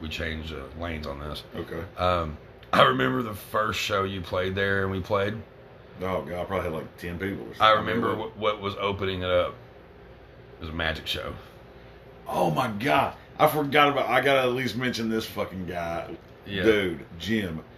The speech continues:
Speaker 2: Shout out to Jim. You're probably fucking dead somewhere. I hope not, but whatever. So I took this place over, the, this venue,
Speaker 1: <laughs>
Speaker 2: right?
Speaker 1: Yeah.
Speaker 2: So it was a wrestling ring, okay, and then, uh, this dude had magic shows.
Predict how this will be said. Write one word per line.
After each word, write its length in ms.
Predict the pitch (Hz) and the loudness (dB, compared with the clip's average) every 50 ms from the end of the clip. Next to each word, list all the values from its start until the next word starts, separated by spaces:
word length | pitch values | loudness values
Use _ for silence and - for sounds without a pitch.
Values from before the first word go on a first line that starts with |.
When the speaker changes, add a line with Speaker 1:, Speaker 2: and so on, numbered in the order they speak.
| - - - - - | -20 -20 -20 -10 -6
Speaker 2:
Shout 300 | - - 120 120 123 127 | -4 0 2 2 4 4
out 120 | 123 113 | 2 2
to 80 | 113 113 | 0 -2
Jim. 320 | 104 110 127 131 127 120 | -2 -2 0 0 0 0
You're 80 | 104 92 | -2 -2
probably 240 | - 113 113 113 107 | 0 2 2 2 2
fucking 280 | 95 104 104 98 104 101 | 2 -2 -4 -4 0 2
dead 180 | 110 113 113 | 4 4 4
somewhere. 320 | - 113 113 113 113 113 107 | 2 0 -2 -2 -2 -2 -2
I 40 | - | -2
hope 220 | - 107 113 110 | 0 -2 -2 0
not, 380 | 107 107 107 104 98 90 92 95 | 0 0 0 0 -2 -4 -6 -6
but 320 | 95 90 87 87 - - | -8 -6 -8 -8 -10 -8
whatever. 380 | - 95 98 92 90 80 71 69 - - - - - - - - - - - - - - | -6 -4 -2 0 -2 -2 -4 -6 -12 -16 -20 -20 -20 -20 -20 -20 -20 -20 -20 -20 -16 -12
So 420 | - - 127 127 127 127 120 113 110 | -6 -2 0 2 4 4 4 2 2
I 80 | 110 117 | 0 0
took 200 | - 180 175 - | 2 0 0 0
this 140 | - 120 - | 0 -4 -4
place 300 | - - 104 95 - - - | -4 -8 -10 -8 -10 -10 -6
over, 280 | - 110 113 113 104 - - - - - - - | 0 4 4 4 4 2 -2 -12 -14 -16 -12 -8
the, 160 | 90 90 78 - 82 85 | -6 -6 -6 -6 -6 -6
this 420 | 95 92 87 - - - - - - 85 80 71 71 69 | -6 -4 -4 -6 -8 -12 -14 -14 -14 -14 -14 -14 -8 -4
venue, 580 | 98 107 104 95 90 - 78 78 78 - - - - | -2 -2 0 0 -2 -2 -4 -6 -6 -6 -6 -8 -10
Speaker 1:
<laughs> 100 | - - | -10 -4
Speaker 2:
right? 380 | - 90 92 95 98 95 85 - - 90 | 0 0 2 2 0 -2 -4 -6 -8 -6
Speaker 1:
Yeah. 220 | 87 92 92 90 | -2 0 0 2
Speaker 2:
So 160 | 80 131 127 | 2 4 4
it 20 | 117 | 4
was 100 | 113 107 | 4 4
a 60 | 107 | 2
wrestling 500 | 95 98 123 135 139 - 165 156 151 151 | 2 2 2 2 2 2 0 -2 0 0
ring, 320 | 160 160 160 165 170 156 - - - - - - - - | 0 0 2 0 0 -2 -6 -12 -18 -20 -20 -14 -8 -6
okay, 420 | 95 92 - 104 101 101 98 - | -6 -2 -2 0 0 0 -2 -2
and 260 | - 98 98 101 104 120 | -4 -4 -4 -2 0 0
then, 420 | 139 151 139 120 107 101 98 92 - - - - - - - - - - - | 2 2 2 2 2 0 -2 -4 -8 -12 -18 -20 -20 -20 -20 -20 -18 -14 -10
uh, 320 | 95 90 87 85 85 87 - - - | -6 -4 -4 -4 -4 -6 -10 -8 -6
this 160 | 92 107 104 - | -4 -4 -2 0
dude 220 | - 113 110 101 92 | 2 2 4 4 2
had 260 | 104 90 82 78 73 | -2 -4 -4 -6 -6
magic 340 | 69 87 117 123 156 - - | -4 -4 -2 -2 -4 -4 -4
shows. 520 | - - - 165 - - 175 165 160 | -4 -2 -2 -2 -2 -4 -6 -8 -12